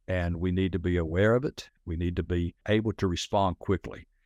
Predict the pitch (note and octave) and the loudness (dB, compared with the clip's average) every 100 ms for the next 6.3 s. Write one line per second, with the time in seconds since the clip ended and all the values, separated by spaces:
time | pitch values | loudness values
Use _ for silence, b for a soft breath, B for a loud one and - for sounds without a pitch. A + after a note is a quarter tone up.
0 | _ - E2 D#2+ A#2+ A#2+ A#2 A#2 - F2+ | _ -10 -4 0 0 4 4 2 0 -2
1 | E2+ - F2 - E2+ E2+ E2 - D2 F2+ | -2 -2 -2 -2 -4 -4 -6 -8 -6 0
2 | G#2+ - E2+ E2 - A2 A#2+ - b b | 0 0 -4 -4 -2 0 0 -2 b b
3 | _ - B2+ D#3+ C#3+ G#2+ G2 - - G#2 | _ -2 0 2 0 0 -2 -6 -6 -6
4 | - E3 D#3+ C3 G#2+ A#2 G#2+ F#2+ G2+ G#2+ | -4 -2 0 0 2 2 2 2 2 2
5 | G#2+ F#2+ G#2 G#2+ G2+ - - A#2+ B2+ G#2+ | 0 -2 -2 0 -2 -2 -4 -2 2 2
6 | F#2 - - | 0 -4 -12